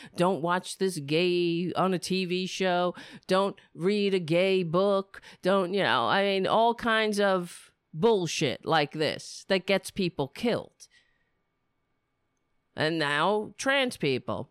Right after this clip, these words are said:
that's their latest, because there's a lot of misinformation and ignorance. And of course, whenever the, the pee-pee patrol's in charge,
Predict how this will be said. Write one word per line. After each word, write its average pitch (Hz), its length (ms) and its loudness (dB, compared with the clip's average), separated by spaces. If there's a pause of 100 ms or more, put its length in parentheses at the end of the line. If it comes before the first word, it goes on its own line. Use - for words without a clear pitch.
that's 139 320 -2
their 143 460 0
latest, 131 720 -4
because 233 380 -4
there's 247 200 0
a 226 60 0
lot 214 260 0
of 233 160 -2
misinformation 170 1040 -2
and 170 240 -2
ignorance. 131 840 -4
And 175 520 0 (360)
of 180 220 -2
course, 185 560 0 (160)
whenever 180 640 0 (260)
the, 165 420 0
the 156 140 0
pee-pee 208 520 0
patrol's 151 720 0
in 147 160 -2
charge, 131 800 -2